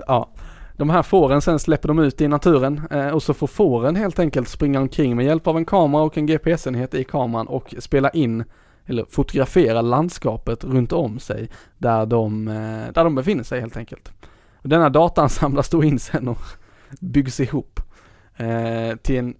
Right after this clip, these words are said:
tjänst motsvarande Google Street View.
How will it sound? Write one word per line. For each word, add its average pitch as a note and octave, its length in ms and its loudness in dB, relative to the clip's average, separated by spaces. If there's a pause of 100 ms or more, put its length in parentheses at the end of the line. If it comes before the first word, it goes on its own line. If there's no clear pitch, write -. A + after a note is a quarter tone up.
(160)
tjänst - 500 -2
motsvarande A2+ 800 -4
Google A#2 280 -8
Street - 360 -12
View. - 200 -16